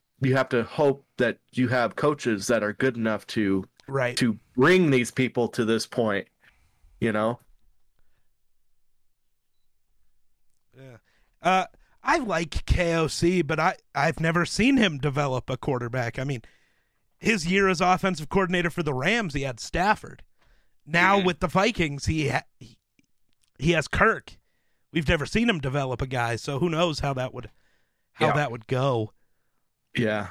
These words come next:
Speaker 1: So,
Speaker 2: It's tough.
Speaker 1: but, I mean, I, I don't know. With the t-, the Vikings, I think it would be good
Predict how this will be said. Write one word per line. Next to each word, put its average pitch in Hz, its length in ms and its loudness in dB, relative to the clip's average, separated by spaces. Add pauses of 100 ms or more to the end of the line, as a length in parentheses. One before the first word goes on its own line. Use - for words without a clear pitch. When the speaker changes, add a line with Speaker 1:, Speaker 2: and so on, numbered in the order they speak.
(140)
Speaker 1:
So, 139 280 4
Speaker 2:
It's - 100 -2
tough. - 140 0
Speaker 1:
but, 160 240 2 (500)
I 127 80 0
mean, 143 220 2
I, 165 180 2 (100)
I 151 100 2
don't 156 140 4
know. 127 160 2
With 139 180 0
the 165 80 -2
t-, 185 180 -2
the 165 120 -2
Vikings, 185 640 2 (520)
I 156 100 4
think 143 260 -2
it 151 80 0
would 143 160 0
be 131 80 0
good 151 480 2